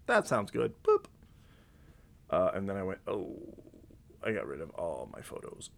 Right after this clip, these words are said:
Oops." So, yeah, there's that. Anyways, I did a video,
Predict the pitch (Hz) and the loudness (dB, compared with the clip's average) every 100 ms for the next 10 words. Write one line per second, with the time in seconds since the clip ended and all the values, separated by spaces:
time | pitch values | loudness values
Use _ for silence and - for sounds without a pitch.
0 | - 127 120 135 185 247 - - - - | 4 8 8 8 6 4 0 -8 -10 -12
1 | - - - - - - - - - - | -20 -20 -20 -20 -20 -20 -20 -20 -20 -20
2 | - - - - - - - - - - | -20 -20 -20 -20 -20 -20 -20 -20 -20 -20
3 | - - 101 90 87 90 95 - 147 127 | -16 -6 -4 -2 -4 -6 -6 4 6 8
4 | 107 - - 113 113 - 127 107 117 117 | 6 4 6 8 8 6 4 6 4 6
5 | 107 101 101 | 6 4 2